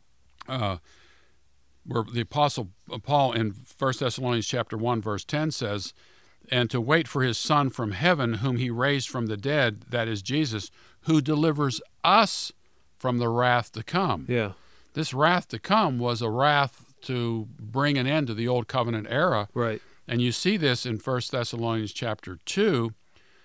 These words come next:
Speaker 1: Uh, "For you, brethren, became imitators of the churches of God in Christ Jesus that are in, are in Judea. For you also endured the same sufferings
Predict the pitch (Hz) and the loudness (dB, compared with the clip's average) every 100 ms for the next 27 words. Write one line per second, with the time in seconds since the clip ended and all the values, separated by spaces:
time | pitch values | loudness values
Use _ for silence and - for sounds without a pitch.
0 | _ _ - 117 107 104 104 - 131 139 | _ _ -10 -6 -4 -4 -6 -4 -2 0
1 | 196 139 135 127 120 117 110 135 123 107 | 0 2 2 2 0 -2 -2 0 0 0
2 | 165 190 - 131 117 110 107 101 131 113 | 0 0 0 -2 -2 -4 -4 -4 -6 -6
3 | 101 104 98 117 113 107 - 117 110 - | -8 -8 -2 0 0 -2 -4 -4 -4 -4
4 | 123 110 107 - 110 104 101 92 - 117 | -6 -4 -6 -6 -4 -2 -4 -8 -10 -4
5 | 101 101 104 101 95 98 101 165 135 98 | -4 -4 -6 -6 -6 -6 0 2 2 -2
6 | - - - - - - 131 127 123 127 | -6 -20 -20 -20 -20 -8 0 0 2 4
7 | 170 202 147 117 117 120 127 113 110 - | 4 4 -2 -2 -2 0 0 -2 -4 -2
8 | 131 110 - 165 175 127 104 101 101 | -2 -4 0 0 0 -2 -4 -4 -6